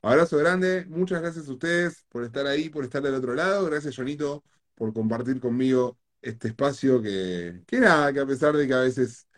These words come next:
cuesta, cuesta un poco, digo, eh, todos somos, ¿no? Por más que,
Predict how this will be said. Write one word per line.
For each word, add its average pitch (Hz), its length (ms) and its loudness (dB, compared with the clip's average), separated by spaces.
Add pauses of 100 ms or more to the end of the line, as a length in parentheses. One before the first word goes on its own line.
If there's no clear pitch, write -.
(360)
cuesta, 117 1080 0
cuesta 151 280 -4
un 131 160 -4
poco, 120 840 -2
digo, 113 460 -2 (840)
eh, 113 760 -2
todos 226 300 6
somos, 127 440 0
¿no? 170 320 -4 (320)
Por 120 220 0
más 139 220 -2
que, 107 600 -2